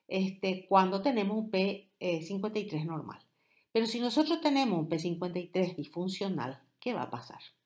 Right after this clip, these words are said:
Que es lo que estamos viendo en nuestra imagen. Fíjense, P cincuenta y tres negativo. ¿Ven? Esas, esas células, eh, perdón, esos, eh, cromosomas con telómeros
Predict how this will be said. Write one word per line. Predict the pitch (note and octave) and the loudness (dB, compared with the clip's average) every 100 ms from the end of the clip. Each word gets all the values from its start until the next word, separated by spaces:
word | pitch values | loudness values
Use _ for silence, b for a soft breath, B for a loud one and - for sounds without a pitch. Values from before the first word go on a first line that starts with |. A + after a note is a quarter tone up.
| _ | _
Que | - C#3+ | -4 -2
es | F3 | 0
lo | F#3+ | -2
que | G3 | -2
estamos | F#3+ - D#3 F3 | -4 -4 -4 -4
viendo | E3 D3 D3+ | -4 -4 -2
en | D#3 | -2
nuestra | D#3 D#3+ | -2 -4
imagen. | C3 B2+ A#2+ G#2+ | -4 -4 -6 -12
Fíjense, | F3 F3 F#3+ A#2 A2+ b b b b b _ - | -12 -6 -6 -6 -10 b b b b b _ 4
P | A3 | 4
cincuenta | A3 A3 A3+ A3+ | 4 0 -2 -2
y | G3 | -4
tres | F#3+ F3+ | -6 -4
negativo. | F#3 F#3 D#3 - C3+ - - _ _ _ _ _ _ | -4 -2 -2 -2 -6 -8 -16 _ _ _ _ _ _
¿Ven? | E3+ C4+ - - _ | 4 4 0 -12 _
Esas, | G#3 B3 C4+ C#4 C#4 - | 4 4 4 2 2 -2
esas | G#3 G3+ G#3+ G#3+ | -4 -2 -4 -2
células, | - A#3 A#3 G3 F#3 F#3+ - _ | -2 0 0 2 2 0 -12 _
eh, | F#3+ F#3 | -2 0
perdón, | F#3 F3+ E3 - | 2 4 2 2
esos, | F#3+ F#3+ G#3 G#3+ - | -2 0 0 -2 -2
eh, | F3+ F3 E3+ E3 | 0 2 2 2
cromosomas | G3 G#3 A3 G#3+ G3 F#3 | 0 2 0 0 0 0
con | F#3 F3 | -2 -2
telómeros | D#3 E3+ F3+ F3 | 0 0 0 -2